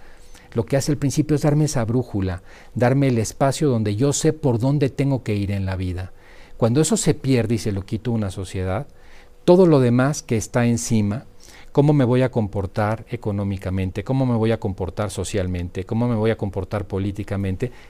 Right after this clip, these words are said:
se me desgrana de las manos, porque no están los principios que sustentan un modo de ver el mundo.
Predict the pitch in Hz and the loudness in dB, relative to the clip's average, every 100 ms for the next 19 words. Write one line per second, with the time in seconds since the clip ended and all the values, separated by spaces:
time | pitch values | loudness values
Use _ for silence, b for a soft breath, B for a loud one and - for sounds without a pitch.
0 | - - 107 104 101 98 98 113 110 98 | -18 -4 -2 0 0 -2 0 0 0 -2
1 | 90 87 82 - 85 90 - - 98 110 | -4 -6 -8 -8 -10 -10 -12 -8 -4 -2
2 | 117 135 147 143 123 113 104 113 107 117 | -2 -2 -2 -2 -4 -4 -4 -4 -4 -6
3 | - 95 101 - 113 101 110 110 107 104 | -6 -6 -6 -6 -4 -2 -2 -2 -2 -2
4 | 95 90 92 92 90 90 90 85 | -4 -4 -6 -6 -6 -8 -8 -10